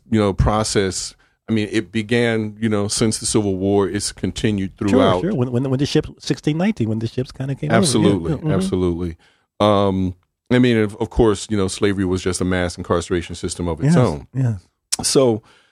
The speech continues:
Speaker 1: you know, I, I think it's important to, to not get sort of caught up in the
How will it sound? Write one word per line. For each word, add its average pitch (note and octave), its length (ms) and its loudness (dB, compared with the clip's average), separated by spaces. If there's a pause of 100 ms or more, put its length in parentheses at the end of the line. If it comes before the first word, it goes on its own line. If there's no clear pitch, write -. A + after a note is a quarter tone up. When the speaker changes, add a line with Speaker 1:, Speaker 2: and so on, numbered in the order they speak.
(180)
Speaker 1:
you D#3 100 2
know, C#3 100 6
I, B2+ 200 2
I A#2+ 100 4
think C#3 180 4
it's A#2+ 100 -2
important A#2 560 0
to, G2+ 440 -2
to G2 540 -6
not G2+ 540 -2
get G2 280 0
sort G2 180 -4
of F2+ 100 -8
caught G2+ 380 0
up F#2+ 260 0 (480)
in G2 560 -4 (160)
the F2+ 500 -4